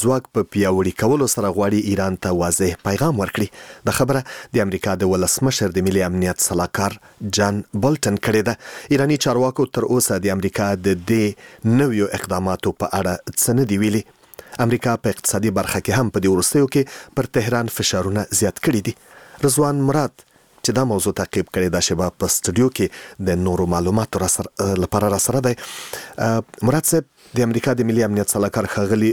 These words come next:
بولټن په منځني ختیځ کې د امریکایي ځواکونو د زیاتولو په اړه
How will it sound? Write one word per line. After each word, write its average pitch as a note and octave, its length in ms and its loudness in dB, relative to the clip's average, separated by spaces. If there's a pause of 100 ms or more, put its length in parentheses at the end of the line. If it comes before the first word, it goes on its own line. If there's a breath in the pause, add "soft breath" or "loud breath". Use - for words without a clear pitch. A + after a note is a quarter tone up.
(180)
بولټن B2+ 480 0
په A2 140 0
منځني A2+ 340 0
ختیځ B2+ 320 -2
کې - 480 -2
د A2+ 120 4
امریکایي G#2+ 440 0
ځواکونو G2+ 400 2 (100)
د G2 220 2
زیاتولو C3 480 2
په G#2+ 120 -2
اړه G#2+ 120 0